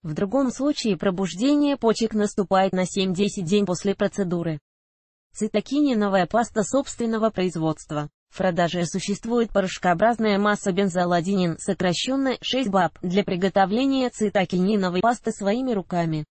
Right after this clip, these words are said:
Однако срок годности этого белого порошка ограничен, поскольку для его содержания необходимы специальные условия.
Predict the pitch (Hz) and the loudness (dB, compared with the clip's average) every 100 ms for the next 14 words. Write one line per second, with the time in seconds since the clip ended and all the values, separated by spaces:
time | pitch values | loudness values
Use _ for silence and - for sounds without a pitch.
0 | _ _ _ _ _ _ - 185 196 208 | _ _ _ _ _ _ 0 0 2 0
1 | 202 - 262 247 185 175 160 - 285 247 | -2 -2 -2 -2 0 0 0 -2 -2 0
2 | 247 220 185 208 196 170 202 202 - 247 | 0 0 2 2 2 2 2 2 2 0
3 | 277 240 233 208 180 185 180 185 - 214 | 2 2 4 2 2 -2 -2 -2 -2 -2
4 | 202 175 - 170 202 202 208 196 180 180 | 0 -2 -2 0 0 0 0 0 -2 -2
5 | 165 185 214 220 190 190 - 190 185 285 | -2 -2 0 0 2 0 0 -2 0 0
6 | 277 - 214 - 180 185 185 185 180 - | 0 0 -2 2 2 2 0 0 -2 -2
7 | 185 170 165 156 | -2 0 -2 -4